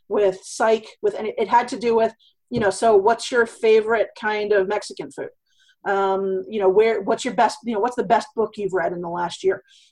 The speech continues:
That are just conversations that you have sitting next to somebody that have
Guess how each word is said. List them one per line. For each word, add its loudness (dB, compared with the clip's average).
That 2
are 2
just 0
conversations -4
that -4
you -6
have -2
sitting -4
next -10
to -20
somebody -2
that -6
have -6